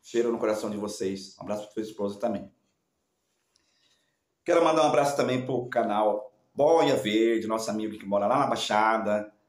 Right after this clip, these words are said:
né, irmão? O nosso amigo Marcos, né? Que sempre nos acompanha também. Tem um canal aí de pesca. Convida você, passa no canal dele. Você vai ser sempre bem-vindo.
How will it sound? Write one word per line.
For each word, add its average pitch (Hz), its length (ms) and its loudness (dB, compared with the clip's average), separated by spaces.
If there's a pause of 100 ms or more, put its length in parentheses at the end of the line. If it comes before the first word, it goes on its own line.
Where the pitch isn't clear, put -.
(340)
né, 92 80 -10
irmão? 98 400 -4 (100)
O 98 460 -6
nosso 104 240 -4
amigo 113 480 -2 (1300)
Marcos, 107 560 0
né? 113 360 -6 (480)
Que 101 100 -12
sempre - 240 -6
nos 113 160 -4
acompanha 107 500 -4
também. 101 680 -4
Tem 101 100 -8
um 101 80 -6
canal 101 340 -2
aí 98 120 -2
de - 100 -8
pesca. 120 760 -2
Convida 131 400 -4
você, 127 640 -2 (560)
passa 107 380 2
no 127 100 0
canal 117 320 0
dele. 107 460 -4 (500)
Você - 220 -12
vai 104 100 -2
ser 104 220 -6
sempre 107 720 -8 (180)
bem-vindo. 104 1300 -4